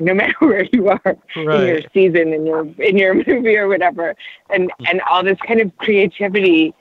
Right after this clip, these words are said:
Speaker 1: I feel like there should be a film festival of people who had to hastily finish their movie in twenty-four
Speaker 2: <laughs>
Speaker 1: hours before the end of quar-, <laughs> you know, before
Speaker 2: Right.
Speaker 1: they went into quarantine.
Speaker 2: All right. I like, I like that idea.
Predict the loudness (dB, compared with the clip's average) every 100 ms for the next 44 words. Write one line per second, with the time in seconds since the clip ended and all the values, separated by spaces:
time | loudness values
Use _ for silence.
0 | _ _ 0 2 2 0 0 2 2 0
1 | -2 -2 -2 -2 -4 -4 -4 -4 0 -2
2 | 0 -2 0 0 -2 -2 0 0 0 0
3 | 0 -2 -6 -8 -2 0 2 4 2 4
4 | 4 4 2 -2 -2 -2 -2 -2 -2 -2
5 | -2 -4 -2 0 2 2 2 0 2 2
6 | 0 -2 -6 0 -2 2 2 2 2 2
7 | 2 0 -8 -6 -2 -2 -2 0 0 2
8 | 2 0 0 -12 -16 -16 -6 -2 0 0
9 | -4 -10 -12 -14 -12 -12 -12 -4 0 0
10 | 2 2 2 0 -2 -2 -2 -2 -2 -2